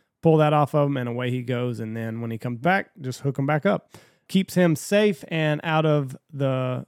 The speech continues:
line of fire. So if you've got a dog that breaks, or even if you have a dog that doesn't break and you wanna prevent an accident from happening, check out the quick release system. He's also got check cords. He's got,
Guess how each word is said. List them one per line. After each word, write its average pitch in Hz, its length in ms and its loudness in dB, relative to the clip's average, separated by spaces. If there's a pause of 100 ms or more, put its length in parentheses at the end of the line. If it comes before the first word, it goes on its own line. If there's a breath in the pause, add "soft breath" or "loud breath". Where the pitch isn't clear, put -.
line 143 260 -2
of 123 80 -6
fire. 120 400 -4
So 117 400 -8
if - 160 -6
you've 170 100 6
got 165 140 4
a 147 60 0
dog 160 240 4
that 160 80 -4
breaks, 165 420 2
or 160 140 -2
even 185 240 4
if 175 120 2
you 190 260 4
have 170 200 2
a 170 40 -2
dog 175 240 2
that 185 120 -2
doesn't 160 240 2
break 107 360 -8 (200)
and 120 100 -6
you 127 100 -4
wanna 143 200 0
prevent 151 340 0
an 156 100 2
accident 160 380 -2
from 139 120 -6
happening, 156 400 0
check 170 240 2
out 156 300 0
the 135 480 -4 (200)
quick 151 200 0
release 127 240 -6
system. 120 360 -12 (380 soft breath)
He's 165 160 4
also 175 220 2
got 156 160 -2
check - 260 -2
cords. 185 380 6
He's 151 140 2
got, 139 200 2